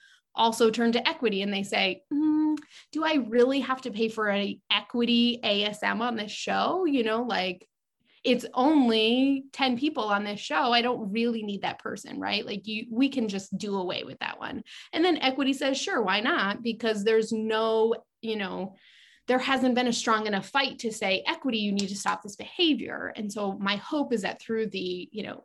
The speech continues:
increase of professionalization, the, you know, uh, increase in our status and reputation as stage managers,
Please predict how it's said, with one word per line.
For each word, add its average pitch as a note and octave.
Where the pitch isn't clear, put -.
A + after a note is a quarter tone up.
increase A#3
of F#3+
professionalization, F#3+
the, F3+
you G#3+
know, F#3
uh, -
increase A#3
in F#3+
our F3+
status G#3+
and F#3+
reputation G3
as D4+
stage F#3+
managers, G3+